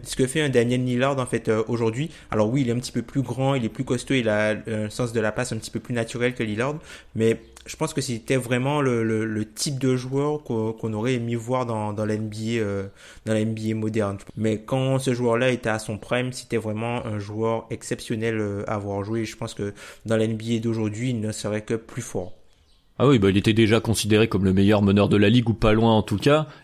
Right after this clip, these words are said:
Speaker 2: Effectivement,
Speaker 1: Avec
Speaker 2: il a
Speaker 1: Chris
Speaker 2: tout le
Speaker 1: Paul à
Speaker 2: skill
Speaker 1: l'époque.
Speaker 2: set. Oui, voilà, avec Chris Paul. Et il a tout le skill set du meneur que t'as envie, euh, euh, Alan en parlerait bien. C'est les, euh, si tu vois ce profil-là arriver dans une draft, il aurait son stock qui augmenterait très, très vite avec, euh, avec sa panoplie, euh,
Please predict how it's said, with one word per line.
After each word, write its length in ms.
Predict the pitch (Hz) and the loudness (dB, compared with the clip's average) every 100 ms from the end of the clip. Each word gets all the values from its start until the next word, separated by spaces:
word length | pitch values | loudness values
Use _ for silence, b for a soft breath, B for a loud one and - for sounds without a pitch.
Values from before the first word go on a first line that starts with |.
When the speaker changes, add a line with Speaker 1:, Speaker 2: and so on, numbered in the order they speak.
| B | B
Speaker 2:
Effectivement, 360 | 98 92 135 | 2 4 6
Speaker 1:
Avec 100 | 104 | 6
Speaker 2:
il 20 | |
a 40 | - | 4
Speaker 1:
Chris 0 | |
Speaker 2:
tout 40 | 139 | 6
le 20 | |
Speaker 1:
Paul 80 | 113 | 6
à 20 | |
Speaker 2:
skill 140 | 110 | 4
Speaker 1:
l'époque. 120 | 113 117 | 4 4
Speaker 2:
set. 260 | 135 135 95 - - | 2 0 -6 -6 2
Oui, 140 | 123 | 4
voilà, 200 | 113 104 | 6 6
avec 160 | 104 92 | 4 2
Chris 200 | 107 - | -2 2
Paul. 220 | 156 131 | 4 4
Et 80 | 92 | 4
il 80 | 107 | 4
a 60 | 107 | 4
tout 100 | 120 | 4
le 60 | |
skill 240 | - - 113 | 4 4 4
set 320 | - 139 139 | 6 4 2
du 140 | 110 | 0
meneur 340 | 104 107 123 123 | 4 4 4 2
que 80 | 110 | 0
t'as 140 | 104 | 2
envie, 320 | 107 110 117 | 4 4 4
euh, 160 | 101 92 B B B B | 4 2 B B B B
euh, 280 | 98 90 82 | 0 2 2
Alan 280 | 95 117 127 | 6 6 6
en 100 | 117 | 4
parlerait 380 | 113 117 113 135 | 4 6 6 6
bien. 260 | 151 147 | 6 4
C'est 180 | 113 113 | 4 4
les, 220 | 107 107 | 6 6
euh, 320 | 104 104 104 104 | 8 6 4 2
si 160 | 113 | 0
tu 100 | 113 | 2
vois 100 | 123 | 4
ce 120 | 123 | 4
profil-là 500 | 123 - 131 131 131 | 4 2 2 6 6
arriver 240 | 120 123 120 | 6 6 6
dans 140 | 110 | 4
une 160 | 104 110 | 4 4
draft, 280 | 117 143 - | 4 4 4
il 80 | 104 | 4
aurait 100 | 101 | 4
son 120 | 104 | 2
stock 220 | - 127 | 2 0
qui 100 | - | 0
augmenterait 360 | 101 104 - 110 | 0 2 2 0
très, 200 | - 117 | 0 0
très 200 | - 104 | 2 4
vite 200 | 135 110 | 4 4
avec, 260 | 101 101 | 2 2
euh, 180 | 92 95 - B B B B B 110 | 0 0 -4 B B B B B -2
avec 160 | 101 | 2
sa 140 | - 92 | 2 2
panoplie, 480 | 101 107 - 127 | 2 2 2 4
euh, 140 | 98 | 4